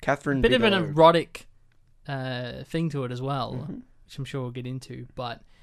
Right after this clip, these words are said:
Speaker 2: um, speaking of, uh, Top Gun comparisons, which I'm gonna make many of, uh, this week, not only was Matthew Broderick, uh, offered the role of Johnny Utah, I guess he declined it, but others who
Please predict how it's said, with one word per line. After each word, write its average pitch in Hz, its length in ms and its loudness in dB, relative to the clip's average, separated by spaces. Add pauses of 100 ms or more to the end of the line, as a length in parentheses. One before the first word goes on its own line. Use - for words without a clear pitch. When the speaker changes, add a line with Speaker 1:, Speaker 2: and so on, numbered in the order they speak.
(600)
Speaker 2:
um, 127 460 -8
speaking 147 420 -8
of, 117 200 -14
uh, 113 160 -12 (100)
Top - 260 -6
Gun 120 300 -8
comparisons, 131 680 -8
which 135 120 -4
I'm 139 80 2
gonna 147 140 2
make 131 220 -4
many 143 280 0
of, 120 500 -4 (460)
uh, 120 160 -8
this 127 260 -8
week, 123 220 -8
not 151 180 -4
only 147 540 -4 (360)
was 131 140 -8
Matthew 135 440 -4
Broderick, 135 640 -6
uh, 123 240 -4
offered 190 340 2
the 151 80 2
role 143 320 2
of 127 100 -8
Johnny 123 220 -6
Utah, 120 280 -8
I 113 40 -12
guess 123 140 -8
he 131 80 -8
declined 131 520 -8
it, 104 160 -10 (540)
but 135 160 -4
others 147 480 2
who 139 140 -6